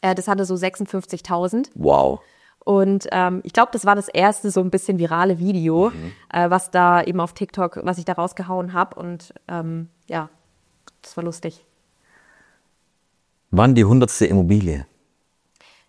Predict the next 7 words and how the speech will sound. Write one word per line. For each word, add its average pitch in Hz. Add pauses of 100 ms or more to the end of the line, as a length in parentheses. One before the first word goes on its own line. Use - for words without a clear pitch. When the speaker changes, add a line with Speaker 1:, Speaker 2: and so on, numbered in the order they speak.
Speaker 1:
Wann 220
die 269
hundertste 233
Immobilie? 196 (300)
Hoffentlich 247
bald. 190 (240)
Ähm, 208